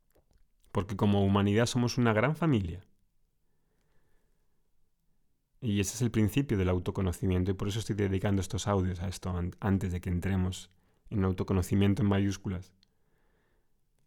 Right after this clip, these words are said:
Quizás sea hora de que afrontemos ese hecho. Somos una gran familia. Somos hermanos, hermanas, primos, hijos, padres, abuelos. Somos parte de algo que es más grande que nosotros mismos. Y necesitamos invocar esa fuerza,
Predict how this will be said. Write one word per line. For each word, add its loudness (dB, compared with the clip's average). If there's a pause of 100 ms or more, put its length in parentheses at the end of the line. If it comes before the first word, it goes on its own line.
(140)
Quizás 0
sea 0
hora 2
de 2
que -2
afrontemos 0
ese -4
hecho. -8
Somos 0
una 2
gran 2
familia. 0 (220)
Somos -4
hermanos, 0
hermanas, -2
primos, -2
hijos, -4
padres, 0
abuelos. 0 (300)
Somos 0
parte 4
de 4
algo 2
que -2
es 0
más 2
grande 0
que 0
nosotros -2
mismos. -4 (1000)
Y -6
necesitamos -2
invocar 2
esa -6
fuerza, -6